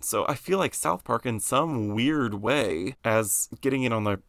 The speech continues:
ground floor, if you will, of this shift that was happening in society, it became sort of a middle ground.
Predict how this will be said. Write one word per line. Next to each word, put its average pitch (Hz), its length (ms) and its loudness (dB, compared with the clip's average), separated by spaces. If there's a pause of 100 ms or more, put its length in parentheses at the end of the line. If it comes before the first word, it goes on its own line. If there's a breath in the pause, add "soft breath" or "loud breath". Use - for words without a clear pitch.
ground 104 400 -4
floor, 120 340 0
if - 140 -6
you 117 60 -6
will, 107 360 -2
of 107 420 -2
this - 520 -2
shift - 420 -2
that - 120 -6
was - 100 -8
happening 71 640 -8
in 113 80 -10
society, 76 640 -4 (240 loud breath)
it 151 140 -8
became 185 720 -4
sort 113 300 -2
of 151 80 -2
a 165 80 -2
middle 135 380 0
ground. - 720 -4